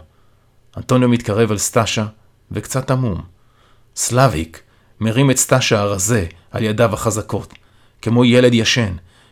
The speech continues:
ידיו של סטאשה מוטלות מדולדלות לצדדים, ראשו נזרק לאחור באיטיות. במימד הרביעי, סטאשה נראה כמרחף,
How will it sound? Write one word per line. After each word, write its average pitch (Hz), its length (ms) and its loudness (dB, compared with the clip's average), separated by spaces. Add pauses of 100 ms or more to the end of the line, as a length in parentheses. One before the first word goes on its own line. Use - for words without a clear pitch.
(140)
ידיו 120 280 2
של 117 200 0
סטאשה 123 420 0
מוטלות 120 500 0
מדולדלות 113 640 2
לצדדים, 113 540 -2 (320)
ראשו 117 280 0
נזרק 123 480 2
לאחור 117 380 0
באיטיות. 110 640 -4 (360)
במימד 117 400 4
הרביעי, 110 480 0 (340)
סטאשה - 400 0
נראה 117 220 0
כמרחף, 120 800 0